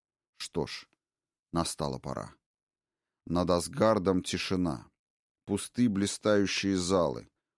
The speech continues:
пуст восстановленный во всех деталях трон Отца Богов в Волгале. Крыта золотыми щитами ее крыша, но за пиршественными столами нет эйнхериев,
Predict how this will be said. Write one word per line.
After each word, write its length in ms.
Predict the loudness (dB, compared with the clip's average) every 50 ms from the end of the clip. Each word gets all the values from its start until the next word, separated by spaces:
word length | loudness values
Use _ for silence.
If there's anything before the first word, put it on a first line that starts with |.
| _ _ _
пуст 320 | -2 0 0 -2 -4 -4
восстановленный 840 | -4 -4 -4 0 0 0 2 4 4 4 4 4 4 4 4 4 4
во 120 | 2 2
всех 320 | 0 0 0 0 0 0 0
деталях 540 | -2 -4 -2 0 2 2 2 2 0 -4 -8
трон 380 | _ -4 -2 -2 0 -2 -2 -4
Отца 400 | -4 -6 -8 -6 -8 -4 -2 -2
Богов 440 | 0 -2 -4 -2 0 0 -2 -2 -2 -6
в 60 | -2
Волгале. 680 | 0 0 0 0 0 0 0 0 0 -2 -6 -12 -16 _ _ _ _ _ _ _ _ _ _ _ _
Крыта 380 | -4 0 0 0 2 0 0 0
золотыми 520 | 0 2 2 2 0 0 0 0 0 0
щитами 520 | -2 -4 -6 -6 -4 -2 -2 0 0 0
ее 260 | 0 0 0 -2 -2 -4
крыша, 600 | -6 -6 -4 -2 -2 -2 -2 -6 -10 -14 -14 -16 _ _ _ _ _ _ _ _ _ -2
но 160 | 0 2 4
за 140 | 4 2 2
пиршественными 760 | 4 2 2 2 2 0 -2 -4 -4 -2 0 2 2 2 2
столами 580 | 0 0 0 2 2 4 4 4 6 4 4
нет 300 | 4 4 4 4 2 0 -2
эйнхериев, 800 | -2 -2 -2 -2 -4 -4 -2 0 0 0 0 -4 -6 -8 -12 -20